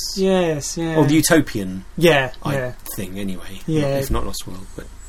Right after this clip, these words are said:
Speaker 1: I mean, the, Chang does explain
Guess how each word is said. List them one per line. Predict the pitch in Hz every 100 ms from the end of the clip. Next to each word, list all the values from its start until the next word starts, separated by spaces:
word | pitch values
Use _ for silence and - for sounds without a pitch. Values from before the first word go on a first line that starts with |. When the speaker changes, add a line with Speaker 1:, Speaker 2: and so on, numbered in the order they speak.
| - - - - -
Speaker 1:
I | 190 196
mean, | 190
the, | 202 220 - - - 196
Chang | - 208 170 156
does | 160 147 - - -
explain | 180 - - 160 156 147